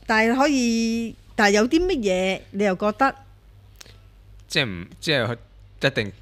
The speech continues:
Speaker 1: 即係無傷大雅，
Speaker 2: 無傷大雅嘅。
Speaker 1: 但係又可以討論傾落去嘅呢？
Speaker 2: 呃，呃，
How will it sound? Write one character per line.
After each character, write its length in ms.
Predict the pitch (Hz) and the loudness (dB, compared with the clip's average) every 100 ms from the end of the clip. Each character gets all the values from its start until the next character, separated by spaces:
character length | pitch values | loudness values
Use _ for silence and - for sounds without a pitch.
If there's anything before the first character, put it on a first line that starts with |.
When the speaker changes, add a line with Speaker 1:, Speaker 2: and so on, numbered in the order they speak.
| - | 0
Speaker 1:
即 60 | 415 | 4
係 120 | 277 | 4
無 80 | 208 | 4
傷 260 | 349 320 | 4 6
大 200 | 370 214 | 6 6
雅， 20 | 202 | 4
Speaker 2:
無 40 | |
傷 60 | 208 | 4
大 400 | 208 214 214 185 | 6 6 4 0
雅 100 | - | 4
嘅。 20 | |
Speaker 1:
但 280 | 240 233 247 | 6 6 4
係 180 | 294 240 | 2 2
又 180 | 226 220 | 2 2
可 160 | 247 | 2
以 100 | 294 | 2
討 240 | 254 196 233 | 0 0 0
論 300 | 233 185 185 - - - _ - - | 0 -2 -6 -12 -20 -20 _ -20 -10
傾 240 | - 269 262 | -2 -2 0
落 140 | 185 165 | -4 -4
去 60 | |
嘅 180 | 185 180 | -6 -4
呢？ 160 | 180 233 - - - | -4 -4 -8 -16 -6
Speaker 2:
呃， 520 | 98 95 92 90 90 - | -4 -2 -2 -4 -6 -10
呃， 840 | 95 87 87 87 87 85 85 85 85 | -10 -8 -6 -8 -8 -8 -10 -10 -12